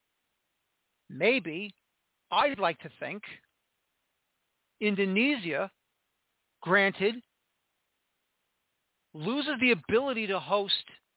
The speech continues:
the Under twenty World Cup, but I would have given one of the twenty-three other nations who have qualified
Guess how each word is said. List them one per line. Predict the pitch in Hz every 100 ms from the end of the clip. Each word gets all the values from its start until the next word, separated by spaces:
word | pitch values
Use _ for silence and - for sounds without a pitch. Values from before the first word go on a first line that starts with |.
| _ _ _ _ _ _
the | 180 208
Under | 214 196
twenty | - 190 185
World | 170 165 147
Cup, | - 165 - - _ _ _ _ _ _ _ _ _ _ _ _ _ _ _ _ -
but | 143 214 208 - _ _ _ _ _ _ _ _
I | 220 277 320
would | 269 254 233
have | 202 151
given | 214 185 160 180 - _ _
one | 160 220 339
of | 320 214
the | 202 -
twenty-three | 226 226 269 247 - - 233 226 226
other | 208 208 214
nations | 180 185 190 202 175
who | 160
have | 147 180 -
qualified | 196 208 190 - 135 - 185